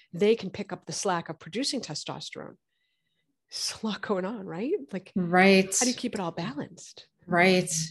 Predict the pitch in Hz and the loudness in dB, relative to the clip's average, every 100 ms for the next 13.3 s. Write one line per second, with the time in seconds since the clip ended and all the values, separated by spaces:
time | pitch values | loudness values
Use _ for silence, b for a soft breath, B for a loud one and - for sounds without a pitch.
0 | B B B B B 208 208 202 208 196 | B B B B B 12 12 12 10 10
1 | 202 202 196 - 196 - 185 190 214 220 | 12 12 10 6 0 6 8 12 10 12
2 | 208 208 196 170 156 180 185 - 202 196 | 10 10 10 10 6 8 6 6 8 8
3 | 151 - 170 185 208 180 - 160 - 190 | 8 6 8 10 8 8 6 4 6 10
4 | 233 202 190 185 180 185 - - 185 196 | 10 12 10 10 8 8 6 8 8 10
5 | 233 247 254 254 B B B _ 202 185 | 8 10 8 6 B B B _ 4 4
6 | - 175 175 160 185 220 233 - 196 202 | 6 4 8 6 8 8 10 8 10 12
7 | 196 170 170 156 175 156 - 202 208 202 | 10 8 6 6 2 0 6 10 10 10
8 | 202 202 202 B B 175 170 196 180 165 | 12 10 8 B B 4 6 6 8 6
9 | 165 170 156 - 190 196 202 175 180 160 | 6 4 4 6 10 10 10 4 6 4
10 | 151 - - 185 180 175 156 175 185 196 | 4 0 4 6 6 4 2 4 8 10
11 | 196 202 196 196 170 - 175 - 180 165 | 10 8 8 6 4 6 4 6 6 8
12 | 151 151 151 - - 143 - - 196 208 | 8 4 2 2 2 2 4 8 10 10
13 | - 175 170 | 10 6 4